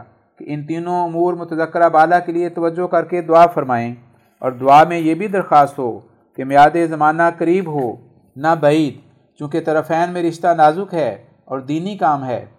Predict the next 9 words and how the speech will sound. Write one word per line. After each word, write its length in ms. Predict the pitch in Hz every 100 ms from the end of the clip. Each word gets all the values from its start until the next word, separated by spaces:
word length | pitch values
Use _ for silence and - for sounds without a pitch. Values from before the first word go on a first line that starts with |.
| _ _ _ _
اس 180 | 147 147
تحریر 380 | 147 147 160 165
کو 180 | 170 156
گستاخانہ 640 | 151 151 147 147 160 170 170
تصور 380 | 147 156 151 160
نہ 60 | 190 -
فرمائیں 400 | 143 127 113 104 _ _ -
بلکہ 220 | 139 151
مستفیدانہ، 840 | 143 143 147 135 143 127 139 143